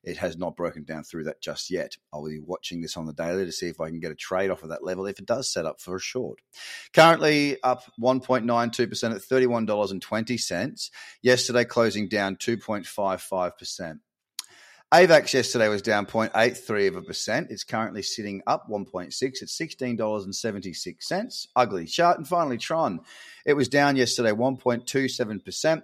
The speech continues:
It's up point three three today at just shy of six cents. So a very slow trading day, a very good day actually for a public holiday because there's not really that much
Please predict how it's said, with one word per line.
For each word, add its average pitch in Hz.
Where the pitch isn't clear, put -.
It's -
up 143
point 107
three 104
three 98
today 101
at 85
just 147
shy 104
of 87
six -
cents. 98
So 151
a 147
very 151
slow 131
trading 123
day, 117
a 117
very 127
good 104
day 101
actually 101
for 101
a 95
public 98
holiday 104
because 107
there's 90
not 113
really 107
that 95
much 101